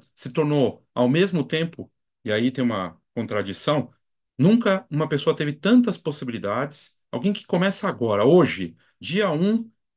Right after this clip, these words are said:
do negócio de fotografia, um fotógrafo, comprou uma câmera, criou um Instagram, já fez os cursos e vai continuar estudando, mas já tem ali uma linha que ele vai seguir. Ele pode escolher inúmeras áreas,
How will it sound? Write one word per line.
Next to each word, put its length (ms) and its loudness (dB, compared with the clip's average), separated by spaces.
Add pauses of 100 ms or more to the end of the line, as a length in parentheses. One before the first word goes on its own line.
do 120 -2
negócio 440 0
de 80 -12
fotografia, 520 -4
um 80 0
fotógrafo, 720 2 (280)
comprou 260 0
uma 160 -2
câmera, 720 2 (300)
criou 240 -6
um 60 -4
Instagram, 840 -2 (380)
já 140 0
fez 240 0
os 120 -8
cursos 640 0
e 40 -6
vai 120 0
continuar 280 -4
estudando, 840 2 (200)
mas 140 0
já 100 2
tem 180 0
ali 160 2
uma 300 4
linha 400 -2
que 100 -12
ele 80 -4
vai 140 -2
seguir. 800 -8 (960)
Ele 160 0
pode 340 -2
escolher 680 -2 (160)
inúmeras 840 2
áreas, 720 -4